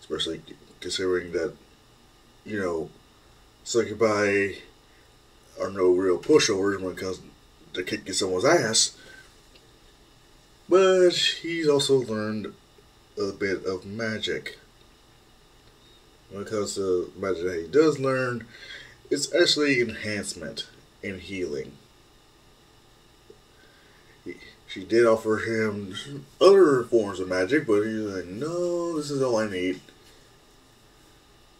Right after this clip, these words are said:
I'm gonna work on this magic. Who knows, maybe I can even save someone from death." Okay.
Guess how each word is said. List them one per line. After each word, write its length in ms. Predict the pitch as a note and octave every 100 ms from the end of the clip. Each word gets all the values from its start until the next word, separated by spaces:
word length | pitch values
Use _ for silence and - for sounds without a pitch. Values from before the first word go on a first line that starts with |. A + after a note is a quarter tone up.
| _ _ _ _ - - -
I'm 460 | A#2 A#2+ B2 A2+
gonna 200 | A2 G#2
work 320 | F#2+ G#2 A2 A2+
on 360 | G#2+ G#2+ G#2
this 260 | G#2 G2 -
magic. 400 | E2+ E2 D#2 D#2 - - - - - -
Who 120 | B2+
knows, 240 | E3 G3 G#2+
maybe 180 | A2+
I 80 | C3
can 120 | B2+
even 180 | A#2+ C3
save 320 | - C3+ C#3+
someone 300 | C3+ B2+ C3+
from 220 | C3 C3 A#2
death." 260 | D#3 - - - _ _ _ _ _ _ _ _ _ _ _ - _ _ _ _ _ _ _ _ _ _ _ _ _ _ _ _ _ - _ _ - _ _ _ _ _ -
Okay. 580 | C#3+ C#3+ C#3 A2+ D3+